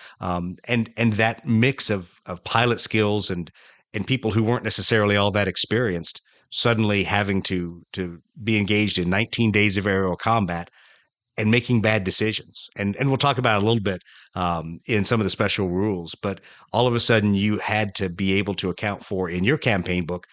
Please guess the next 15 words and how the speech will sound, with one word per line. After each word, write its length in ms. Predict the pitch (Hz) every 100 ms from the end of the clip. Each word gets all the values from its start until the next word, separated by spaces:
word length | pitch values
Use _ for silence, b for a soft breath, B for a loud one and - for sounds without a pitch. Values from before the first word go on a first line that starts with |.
| b b _
pilots 320 | 113 123 -
turning 260 | - 120 113
the 80 |
wrong 220 | 107 107 104
way 180 | 107
and 80 | 107
leaving 280 | 101 104 98
the 60 | 95
fight 260 | 104 101
accidentally 540 | 95 95 - 95 101 80
and 80 | 78
finding 200 | 101 98
themselves 440 | 92 - 95 90
alone, 460 | 92 92 95 78 76
or, 480 | - 113 107 98